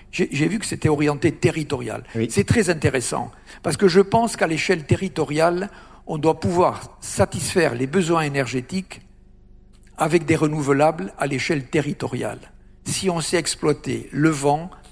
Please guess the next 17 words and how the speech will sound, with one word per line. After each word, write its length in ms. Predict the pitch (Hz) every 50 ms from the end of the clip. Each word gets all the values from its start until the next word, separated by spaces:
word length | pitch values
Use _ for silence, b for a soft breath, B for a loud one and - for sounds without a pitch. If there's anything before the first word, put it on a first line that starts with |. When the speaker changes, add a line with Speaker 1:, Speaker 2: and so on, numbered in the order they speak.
| - - - - - -
Speaker 1:
le 180 | - 160 127 151
soleil, 540 | 151 - - 160 139 131 131 135 151 190 196 - - - - - - - - - - - - - - - - -
la 140 | - 131 139
biomasse, 520 | 127 135 139 127 123 120 139 165 - -
en 80 | - -
fait, 140 | - 127 123
toutes 220 | - - 165 -
ces 180 | - - 165 147
ressources-là, 640 | - 131 120 - - - - 143 139 156 - - -
et 120 | 175 170
surtout 580 | - - - - - - - 226 226 233 226 B B B B B B B B -
que 100 | - 147
chacun 640 | 135 - - 190 180 - - - 190 190 190 202 214 - - -
ait 80 | 139 123 - - -
isolé 400 | 165 160 151 156 170 160 156 151
son 180 | - 165 151
habitat, 580 | 147 139 135 135 131 - - 147 143 160 180